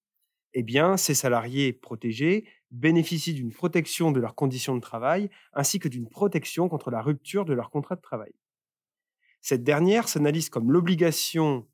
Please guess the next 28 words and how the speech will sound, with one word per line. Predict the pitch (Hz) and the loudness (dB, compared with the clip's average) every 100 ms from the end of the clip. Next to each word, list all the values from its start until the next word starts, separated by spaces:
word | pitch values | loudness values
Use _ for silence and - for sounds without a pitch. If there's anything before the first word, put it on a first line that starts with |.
| _ | _
pour | 131 117 | -8 -8
l'entreprise | 113 143 135 196 233 196 - | -4 -4 0 0 2 0 -4
d'obtenir | 131 175 - 170 160 151 120 107 | -2 -2 0 0 2 2 0 -2
l'autorisation | 156 202 208 180 165 147 - 143 | 0 2 2 2 0 -2 0 -2
de | 113 | 0
l'inspecteur | 117 175 - 151 151 | 0 0 -2 -6 -6
du | 131 | -10
travail | 120 110 107 139 180 _ _ _ | -14 -12 -6 -6 -6 _ _ _
avant | 120 127 | -4 -2
de | 120 | -2
procéder | 117 185 175 175 165 | -2 -2 2 4 4
au | 117 | 4
licenciement | 147 170 170 156 151 143 | 0 -2 -2 -2 0 0
d'un | 117 | 0
salarié | 113 147 123 123 127 123 123 _ _ - | -4 -2 -2 -2 -4 -4 -6 _ _ -16
protégé | 113 120 113 190 226 - | -8 -4 0 0 0 0
ou | 220 247 - _ | 2 2 0 _
à | - 131 | 0 2
la | |
rupture | 117 147 - 175 | 2 0 -2 -2
conventionnelle | 156 127 - 143 202 | -2 -2 0 0 0
de | 160 | -2
son | 156 | -6
contrat. | 156 147 - - _ _ _ _ _ _ _ _ _ _ _ _ _ _ | -8 -10 -12 -20 _ _ _ _ _ _ _ _ _ _ _ _ _ _
Cette | - 135 | -2 -2
protection | - 135 139 - 208 247 233 - | -2 -4 -2 0 0 0 -2 -4
révèle | 131 147 156 147 | 0 2 2 2
donc | 170 165 - | 2 2 -2